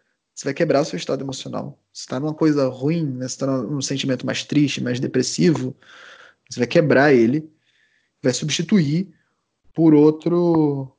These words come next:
por outro sentimento, por, por outra emoção, né, que seja superior a ela, né, que vá, é,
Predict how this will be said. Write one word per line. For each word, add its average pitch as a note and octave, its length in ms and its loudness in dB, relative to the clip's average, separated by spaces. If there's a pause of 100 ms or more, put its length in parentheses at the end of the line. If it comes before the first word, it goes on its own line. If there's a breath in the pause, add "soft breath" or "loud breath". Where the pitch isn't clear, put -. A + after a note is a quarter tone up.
(140)
por C#3 160 2
outro D3+ 380 2
sentimento, C#3 680 -2
por, G#2+ 180 -6
por - 300 -4
outra B2 200 0
emoção, C3+ 580 -4 (840)
né, B2+ 140 -2
que B2+ 140 -10
seja C3 840 4 (1080)
superior C#3+ 640 6
a B2+ 80 6
ela, G2+ 340 2
né, G2 100 -10
que - 160 -16
vá, A2+ 760 2
é, B2 680 0